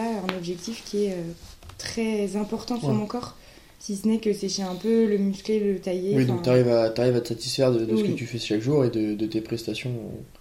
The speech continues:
Speaker 2: en, en haltéro ou en course à pied, t'arrives à te satis-, à t'en satisfaire ou pas
Speaker 1: Mon
Speaker 2: encore ?
Speaker 1: sa-, non, en haltéro, je m'en satisfais pas du
Speaker 2: Haltéro,
Speaker 1: tout.
Speaker 2: pas encore.
Speaker 1: Je m'en satisfais pas du tout.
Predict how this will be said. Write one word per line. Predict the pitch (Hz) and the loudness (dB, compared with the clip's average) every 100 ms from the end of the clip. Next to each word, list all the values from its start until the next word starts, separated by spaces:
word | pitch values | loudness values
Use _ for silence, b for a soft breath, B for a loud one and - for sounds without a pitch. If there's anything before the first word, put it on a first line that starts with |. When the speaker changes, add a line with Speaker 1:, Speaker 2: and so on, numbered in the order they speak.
| b b - - | b b -20 -10
Speaker 2:
en, | |
en | 113 120 | -6 -2
haltéro | 123 120 113 117 131 123 | -2 0 2 4 4 4
ou | |
en | 113 | 0
course | 120 - | -6 -6
à | 117 | 0
pied, | 151 | 0
t'arrives | 143 120 | 0 0
à | 117 | -2
te | |
satis-, | 123 - 120 | -6 -2 -2
à | 117 117 | 0 -2
t'en | 113 123 | -4 -6
satisfaire | 120 - 202 151 - | -6 -4 -4 -4 -4
ou | |
pas | 143 117 | 4 8
Speaker 1:
Mon | 120 | 8
Speaker 2:
encore ? | 131 | 6
Speaker 1:
sa-, | - - - B B B - | 4 -4 -20 B B B -4
non, | 180 165 | -4 0
en | 196 | 2
haltéro, | 220 233 226 220 | 4 4 4 4
je | 247 | 4
m'en | 220 | 2
satisfais | 202 180 - - | 0 -6 -6 -6
pas | 185 202 | 0 2
du | 131 | 2
Speaker 2:
Haltéro, | - 135 139 | 4 4 4
Speaker 1:
tout. | 131 | 2
Speaker 2:
pas | |
encore. | 120 120 | 0 0
Speaker 1:
Je | 107 226 | 0 -2
m'en | 208 | -2
satisfais | 202 208 - - 214 | 0 -4 -4 -6 -4
pas | 202 | -2
du | 208 214 | -4 -4
tout. | 196 | -6